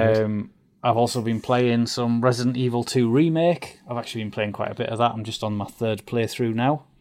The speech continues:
Speaker 2: Um, literally right before this
Speaker 1: Mm-hmm.
Speaker 2: podcast recording, I was on it.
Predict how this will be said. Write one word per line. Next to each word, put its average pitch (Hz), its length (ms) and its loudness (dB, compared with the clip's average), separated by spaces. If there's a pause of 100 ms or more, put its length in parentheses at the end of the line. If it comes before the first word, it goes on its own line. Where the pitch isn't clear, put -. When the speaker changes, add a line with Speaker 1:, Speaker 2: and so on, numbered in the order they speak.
(220)
Speaker 2:
Um, 113 560 0 (120)
literally 120 420 -2
right 117 180 2
before 120 280 2
this 95 160 0
Speaker 1:
Mm-hmm. 110 160 -8
Speaker 2:
podcast 131 260 0
recording, 139 380 4
I 139 60 4
was 143 140 4
on 143 120 4
it. 156 140 -2